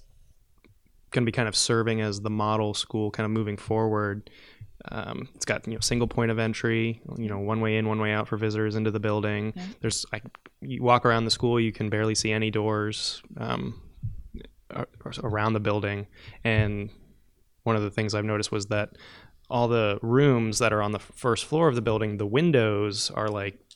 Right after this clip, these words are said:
Speaker 1: ten feet high.
Speaker 2: Yeah.
Speaker 1: And so that's just kind of an example of, you know, if the sales tax were to pass, money would be going towards building schools like that, that are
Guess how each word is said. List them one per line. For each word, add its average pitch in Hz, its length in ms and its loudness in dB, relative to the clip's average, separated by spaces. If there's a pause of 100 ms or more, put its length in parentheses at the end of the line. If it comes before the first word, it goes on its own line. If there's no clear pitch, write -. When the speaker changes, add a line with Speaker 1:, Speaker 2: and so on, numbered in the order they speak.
Speaker 1:
ten 123 220 -2
feet 110 200 -4
high. 127 420 -2
Speaker 2:
Yeah. 170 120 -6 (600)
Speaker 1:
And 107 800 -2 (2250)
so 110 300 2
that's - 720 2
just - 140 0
kind 120 160 4
of 107 60 0
an 110 60 0
example 110 520 0
of, 104 360 -2
you 120 80 -4
know, 101 100 -2
if 101 100 -8
the 110 80 -6
sales 107 300 -2
tax - 200 -6
were 113 80 -2
to 110 40 -2
pass, 147 460 2
money 113 220 0
would 107 120 -2
be 104 80 -4
going 107 280 -2
towards 101 640 -6 (580)
building 113 300 2
schools 104 500 -2
like 104 220 -2
that, 107 300 0
that 110 120 0
are 104 220 -4